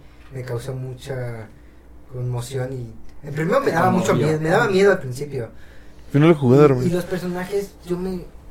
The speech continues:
Speaker 1: cuando yo, yo jugaba con Link y encontraba a los personajes, me contaban todas las historias que hay sobre la ciudad de Termina y afuera de la ciudad de Termina. Realmente dices,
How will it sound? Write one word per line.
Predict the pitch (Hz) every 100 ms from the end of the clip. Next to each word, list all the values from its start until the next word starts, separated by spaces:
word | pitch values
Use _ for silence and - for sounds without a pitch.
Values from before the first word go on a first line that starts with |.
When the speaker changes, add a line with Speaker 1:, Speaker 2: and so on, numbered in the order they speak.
| - - - - - - -
Speaker 1:
cuando | 151 147
yo, | 147 165 165
yo | 165 165 165 160 156
jugaba | 156 151 151
con | 147 135 135
Link | 156 - - - - - - - - - - - - 143
y |
encontraba | 139 143 151 165
a |
los | 156 139
personajes, | 131 135 139 - 147
me |
contaban | 123 127 143 147
todas | 147 151
las | 127
historias | 120 135 135 143
que | - 120
hay | 127 -
sobre | 147 123
la | 117
ciudad | 123 127
de | 127
Termina | 123 127 131 139
y | 135
afuera | 113 131
de | 127
la | 123
ciudad | 127
de | 123
Termina. | - 123 127 139 190 - - - - - -
Realmente | 135 139 143 143 147 135
dices, | 127 - 143 127 120 - -